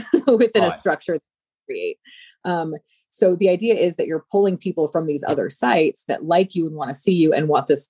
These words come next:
Speaker 1: uh, more exclusive, more personalized content. And they're willing to pay, you know, it's, like, six bucks for my first month and then, like, fifteen after that per month. Uh,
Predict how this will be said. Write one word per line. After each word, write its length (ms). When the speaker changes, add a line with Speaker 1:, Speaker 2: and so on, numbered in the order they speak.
Speaker 1:
uh, 340
more 200
exclusive, 580
more 160
personalized 720
content. 460
And 120
they're 120
willing 320
to 120
pay, 580
you 80
know, 100
it's, 340
like, 140
six 320
bucks 260
for 80
my 140
first 260
month 180
and 80
then, 120
like, 160
fifteen 360
after 300
that 240
per 100
month. 340
Uh, 60